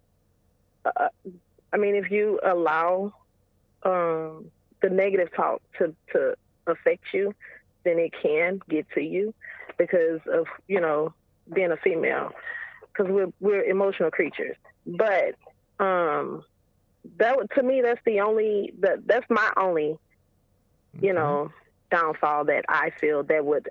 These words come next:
Speaker 1: that would hinder a female in this industry, because to me, you know, we all are equal. I mean, we,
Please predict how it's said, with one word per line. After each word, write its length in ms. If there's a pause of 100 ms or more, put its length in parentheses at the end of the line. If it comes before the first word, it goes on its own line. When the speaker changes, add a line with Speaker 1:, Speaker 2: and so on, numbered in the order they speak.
(340)
Speaker 1:
that 200
would 160
hinder 320
a 240
female 500 (480)
in 160
this 200
industry, 460
because 400 (120)
to 60
me, 360 (340)
you 60
know, 120
we 140
all 340
are 120
equal. 520 (360)
I 40
mean, 400 (560)
we, 500